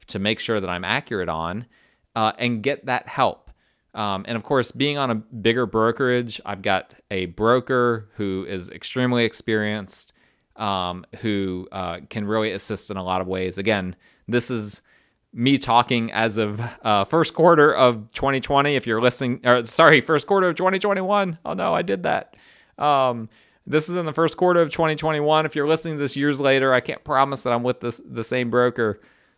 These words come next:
Um, but I will always make sure that I have a team to support and assist, to make sure that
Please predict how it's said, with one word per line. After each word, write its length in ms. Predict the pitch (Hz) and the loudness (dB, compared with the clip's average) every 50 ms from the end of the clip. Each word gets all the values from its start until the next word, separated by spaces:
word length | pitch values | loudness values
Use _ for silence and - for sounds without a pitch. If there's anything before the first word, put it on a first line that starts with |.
| _ - | _ -4
Um, 520 | - 123 127 123 113 110 110 107 104 - - _ _ _ _ _ _ - | 0 2 4 4 2 2 0 -2 -6 -10 -14 _ _ _ _ _ _ -16
but 460 | 131 117 143 143 139 139 - _ _ _ _ _ _ _ _ _ _ _ _ _ _ _ - | -2 2 4 4 4 2 -2 _ _ _ _ _ _ _ _ _ _ _ _ _ _ _ 2
I 100 | 135 139 147 | 4 4 4
will 160 | 151 151 - | 4 0 0
always 440 | - - 151 160 170 170 160 131 127 | 4 6 6 6 6 4 2 0 -2
make 160 | 135 131 127 | -2 -2 -2
sure 300 | - - 123 113 110 107 | -2 0 2 2 2 2
that 120 | 101 104 107 | 2 2 2
I 80 | 107 | 0
have 280 | 113 123 117 113 113 - - | 0 2 0 0 0 0 -4
a 80 | 104 | -8
team 580 | - - - 120 110 107 104 104 101 98 98 98 - _ _ _ _ _ _ _ _ _ _ | -10 -6 -4 -2 -2 -2 -2 -2 -4 -4 -6 -10 -12 _ _ _ _ _ _ _ _ _ _
to 560 | - - - 110 101 101 98 95 95 92 - - _ _ | -4 2 4 4 4 4 4 2 0 -2 -6 -8 _ _
support 560 | - - - 120 - - - 120 120 - - - | -8 -4 -4 -4 -2 0 2 2 2 2 -2 -6
and 120 | 117 104 | -8 -8
assist, 560 | 98 98 - - - 110 101 - - - - - | -6 -4 -2 0 0 0 0 0 -2 -4 -6 -6
to 80 | 117 | -4
make 220 | 107 117 127 123 - | -2 -2 -2 -4 -4
sure 240 | - - 120 113 | -4 -4 -2 -2
that 200 | 107 95 101 - | -4 -4 -8 -12